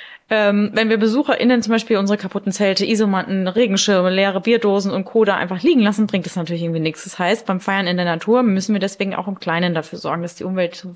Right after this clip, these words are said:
wenig wie möglich, äh, belastet oder verunstaltet wird.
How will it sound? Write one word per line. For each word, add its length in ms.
wenig 340
wie 80
möglich, 540
äh, 180
belastet 460
oder 180
verunstaltet 680
wird. 300